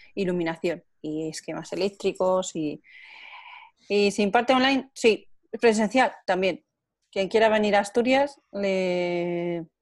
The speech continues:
acogemos aquí con los brazos abiertos hasta Asturias. No sé por qué os da una pereza venir al norte, pero sí, los damos presenciales y la gente que viene a los presenciales les gusta bastante porque, porque es que lo ven todo.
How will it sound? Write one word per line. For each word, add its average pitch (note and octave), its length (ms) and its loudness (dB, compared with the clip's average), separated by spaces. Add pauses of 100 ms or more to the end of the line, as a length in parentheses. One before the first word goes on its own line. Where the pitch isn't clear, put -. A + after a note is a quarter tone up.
(280)
acogemos G3+ 640 -2
aquí F#3 580 -4 (580)
con F#3+ 140 -2
los F#3+ 100 2
brazos G3+ 300 0
abiertos E3+ 500 0
hasta F3 240 -8
Asturias. D#3 560 -6
No - 80 -14
sé - 140 -14
por - 160 -14
qué - 80 -12
os F#3+ 80 -10
da G#3 80 -2
una A#3+ 240 -2
pereza A3 400 -2
venir G#3 240 -4
al G3 200 -2
norte, A3 540 -4 (1120)
pero F3+ 300 -2
sí, F3 220 -6
los E3 180 -8
damos G3+ 260 -2
presenciales G#3 480 -2
y G#3 40 -6
la G3 80 2
gente F#3+ 200 -2
que G#3 60 2
viene G#3 160 2
a - 20 0
los G3 80 -4
presenciales G3+ 360 -2
les F3+ 80 -4
gusta F#3 220 -2
bastante F#3+ 400 -4
porque, D#3 840 -2
porque F3 240 -4
es - 60 -4
que E3+ 100 -8
lo D3+ 80 -2
ven D3 160 -8
todo. - 280 -12